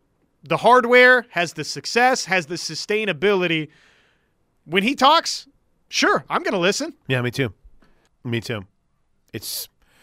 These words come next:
Speaker 2: get paid a lot of money. It's a nice lifestyle when you get to that level, but they're all competitors. And guess what? They lost. And it's the second year that he's kinda gone on a little rant after a loss.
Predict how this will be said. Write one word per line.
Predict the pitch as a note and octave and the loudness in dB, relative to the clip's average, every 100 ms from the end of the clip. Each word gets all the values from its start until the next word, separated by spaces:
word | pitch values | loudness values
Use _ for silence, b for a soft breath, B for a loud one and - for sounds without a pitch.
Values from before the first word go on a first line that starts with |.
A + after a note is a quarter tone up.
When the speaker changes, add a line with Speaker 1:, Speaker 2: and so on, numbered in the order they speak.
| b b | b b
Speaker 2:
get | - F3+ | 0 4
paid | F3+ E3+ | 4 4
a | |
lot | D3+ C#3 | 4 4
of | C3 | 2
money. | B2+ B2 | -2 -2
It's | B2 - | -6 -8
a | |
nice | A2+ A#2 A#2+ - | -6 -4 -4 -6
lifestyle | G#2 G#2+ - G#2 G2+ | -6 -6 -6 -6 -4
when | G2 | -6
you | F#2+ | -8
get | G#2 | -10
to | |
that | G#2+ G2 | -10 -10
level, | G#2 G2+ F#2 | -8 -8 -10
but | F2+ A#2 G2 D#2+ _ _ _ _ _ _ | -8 -6 -6 -8 _ _ _ _ _ _
they're | C#3+ A2+ C3+ | -14 -2 2
all | B2 G2+ | 2 0
competitors. | G2 F2+ F2 C#2+ D2 - - _ | -8 -12 -12 -14 -20 -20 -20 _
And | G#3+ A#3 G#3+ | 0 2 0
guess | B3+ | 0
what? | D#3 | 0
They | D#3 | -2
lost. | D#3 F#2 - - - _ _ _ _ _ _ _ - | -2 -4 -12 -18 -20 _ _ _ _ _ _ _ 0
And | D3+ D#3 | 2 2
it's | D3+ | -2
the | C#3+ | -4
second | - G3+ F3 D#3 | -2 0 0 0
year | D3+ | 0
that | C3+ | -2
he's | B2 | -6
kinda | - C#3+ | -4 -4
gone | A#2+ C3 B2+ | -2 0 0
on | B2 | -2
a | A2 | -4
little | A#2 G2 | -6 -6
rant | F#2+ G#2+ A2 | -6 -4 -6
after | G#2 G#2 - | -8 -10 -10
a | F#2 | -12
loss. | F2 F2+ G2+ G#2 - | -8 -6 -6 -6 -10